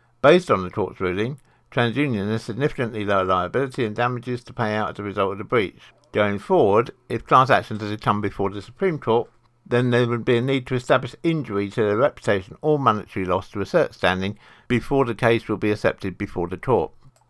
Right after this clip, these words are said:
The reason that cases are more likely to go before the state courts, even if they don't get to the Supreme Court standing, is because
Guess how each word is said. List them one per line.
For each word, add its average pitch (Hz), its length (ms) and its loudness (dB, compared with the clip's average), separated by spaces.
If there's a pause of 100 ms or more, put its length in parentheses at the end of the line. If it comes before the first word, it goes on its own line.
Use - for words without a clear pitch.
(240)
The 123 140 2
reason 120 540 0
that 101 280 0
cases 110 320 -2
are 104 60 -2
more 110 200 2
likely 107 260 2
to 101 60 -12
go 117 140 4
before 98 280 -6
the 98 100 -6
state 107 360 -2
courts, - 500 -2 (220)
even 110 220 2
if 107 80 0
they 104 120 4
don't 107 200 4
get 98 220 -4
to 92 160 0
the 95 160 -6
Supreme 110 560 0
Court - 320 -2
standing, 123 580 0 (380)
is 120 140 0
because 120 640 0